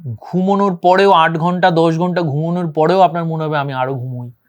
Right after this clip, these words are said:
আপনার সেক্সুয়াল লাইফে প্রবলেম আসতে পারে, পার্সোনাল রিলেশনশিপে সে প্রবলেম আসতে পারে। এগুলো সবসময় আপনাকে মাথায় রাখতে হবে।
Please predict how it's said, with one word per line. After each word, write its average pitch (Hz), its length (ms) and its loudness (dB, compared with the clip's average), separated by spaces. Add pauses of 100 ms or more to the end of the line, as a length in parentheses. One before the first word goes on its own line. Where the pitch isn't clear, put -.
আপনার 147 500 -2
সেক্সুয়াল 175 920 0
লাইফে 156 520 0
প্রবলেম 147 460 0
আসতে 139 280 -8
পারে, 120 300 -12 (220)
পার্সোনাল 151 540 -2
রিলেশনশিপে 147 720 -4
সে 139 140 -12
প্রবলেম 123 420 -4
আসতে 113 240 -12
পারে। 113 260 -16 (420)
এগুলো 202 260 2
সবসময় 190 400 -2
আপনাকে 175 300 -4
মাথায় 120 320 -6
রাখতে - 280 -12
হবে। 110 240 -20